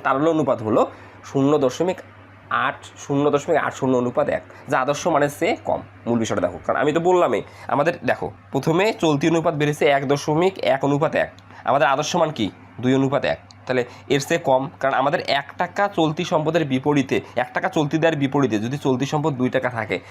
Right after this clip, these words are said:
এটা আমাদের সন্তোষজনক অবস্থা। কিন্তু আমাদের এখানে কি হইছে, হইছে? এক টাকা চলতি দায়ের বিপরীতে আমাদের এক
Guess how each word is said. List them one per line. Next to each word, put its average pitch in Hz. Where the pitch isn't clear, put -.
এটা 117
আমাদের 127
সন্তোষজনক 127
অবস্থা। 92
কিন্তু 143
আমাদের 156
এখানে 170
কি 180
হইছে, 143
হইছে? 113
এক 127
টাকা 185
চলতি 151
দায়ের 156
বিপরীতে 135
আমাদের 117
এক -